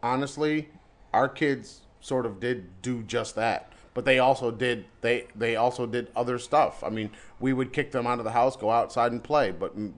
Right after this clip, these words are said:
what if that's not available where you can just kick them out of the house and go outside and play? And maybe you, as a parent, you don't have that as a possibility because you're the one doing the work.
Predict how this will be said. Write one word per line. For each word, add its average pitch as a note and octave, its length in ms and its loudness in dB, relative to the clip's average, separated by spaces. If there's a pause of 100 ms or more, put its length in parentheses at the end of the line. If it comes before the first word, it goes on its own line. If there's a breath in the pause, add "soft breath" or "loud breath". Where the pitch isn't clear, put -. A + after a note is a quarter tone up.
what G#2 140 -2
if G#2+ 180 -10
that's G2+ 260 -4
not A2 280 -6 (260)
available A2 600 0
where F#2+ 160 -4
you F#2+ 140 -10
can F#2 160 -10
just F2 180 -14
kick G#2 160 -12
them G2 160 -8
out F#2+ 80 -6
of E2+ 60 -10
the F2+ 60 -6
house F2+ 240 -4
and F2+ 80 -12
go F2+ 120 -6
outside F#2 300 -4
and F#2+ 100 -10
play? G2 280 -6 (360 loud breath)
And B2 220 -2
maybe B2+ 260 0
you, A#2+ 260 -6 (360)
as A#2+ 240 0
a A#2+ 80 0
parent, D#3 520 0
you C3+ 180 -2
don't C3+ 300 0
have C3+ 300 -2
that C3+ 220 -2
as B2+ 200 2
a C3+ 60 -4
possibility C3+ 920 0 (240 loud breath)
because D#3+ 480 4
you're E3+ 400 8
the G#3 100 2
one D3+ 420 4
doing F#3+ 340 4
the G#3 80 0
work. C4 480 6